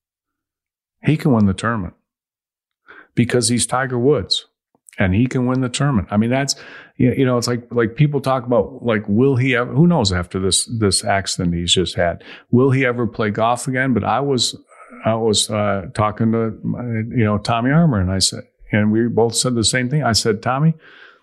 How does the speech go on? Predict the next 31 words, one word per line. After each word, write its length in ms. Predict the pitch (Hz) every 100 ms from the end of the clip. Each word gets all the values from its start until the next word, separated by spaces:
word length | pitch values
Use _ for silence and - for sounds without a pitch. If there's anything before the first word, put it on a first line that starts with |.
| _ _ _ _ _ _ _ _
if 240 | 127 -
he 240 | - 147 175
can 320 | 185 165 135
walk 500 | 127 117 82 - - -
ever 320 | 120 117 135 143
again, 480 | 127 120 92 73 - _ _ _ _ _ _ _
if 240 | 104 95
Tiger 380 | - 110 123 147
Woods 360 | 143 131 101 -
can 220 | 110 90
ever 220 | 113 123
again 420 | 135 123 113 92 87
walk 540 | 107 113 90 - - -
seventy-two 720 | - 110 107 117 120 131 113
holes," 540 | 113 127 156 156 - _ _ _ _ _ _ _ _ _ _ _ _
and 140 | 117 113
who 160 | 127
knows 360 | 180 190 160 -
if 160 | 95
that's 280 | - 98 95
gonna 180 | - 95
happen, 240 | 92 95
because 280 | 95 101 101
when 140 | 110 131
you 120 | 180
get, 360 | 165 - 117
get 180 | - 120
those 160 | 117 101
broken 440 | - 123 120 101
ankles, 420 | 98 147 131 85
you, 160 | 101 123